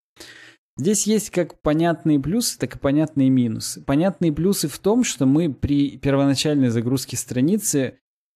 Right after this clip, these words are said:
э, быстрее загружаем эту страницу, потому что н-, не все куски сразу загружаются. Простите за то, что я много раз использовал слово «загружается». Минусы, в общем, тоже очевидны.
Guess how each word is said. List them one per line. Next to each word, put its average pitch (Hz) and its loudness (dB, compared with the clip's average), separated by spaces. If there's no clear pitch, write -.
э, 117 0
быстрее 131 0
загружаем 117 -2
эту 110 -6
страницу, 123 0
потому 117 -2
что 117 -2
н-, 135 2
не 135 4
все 147 0
куски - -6
сразу 127 0
загружаются. 113 -6
Простите 117 -6
за 107 -4
то, - -14
что - -10
я 110 -4
много 110 -4
раз 113 -6
использовал 127 -8
слово 127 -8
«загружается». 123 -12
Минусы, 226 2
в 170 2
общем, 175 -4
тоже 110 0
очевидны. 107 -4